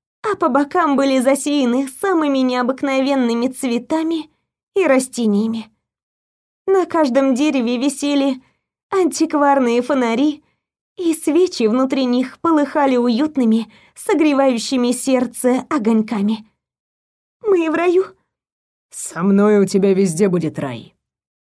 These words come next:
Speaker 1: Виктор подвел ее к маленькому водопаду, бьющемуся о камни и брызгающимся ледяными каплями в разные стороны. Рядом, в беседке,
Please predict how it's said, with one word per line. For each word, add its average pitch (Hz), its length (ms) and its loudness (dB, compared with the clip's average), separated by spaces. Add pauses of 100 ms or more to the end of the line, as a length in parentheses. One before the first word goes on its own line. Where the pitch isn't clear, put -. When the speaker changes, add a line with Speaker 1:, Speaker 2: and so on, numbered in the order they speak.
(200)
Speaker 1:
Виктор 339 340 0
подвел 302 400 2
ее 262 140 2
к 277 60 -6
маленькому 277 560 0
водопаду, 254 600 0 (320)
бьющемуся 311 760 2
о 311 60 0
камни 277 480 0 (360)
и 403 140 6
брызгающимся 277 880 0
ледяными 285 500 2
каплями 311 460 0
в 269 80 -2
разные 240 380 2
стороны. 226 480 -4 (920)
Рядом, 349 460 2
в 247 80 -2
беседке, 311 600 -2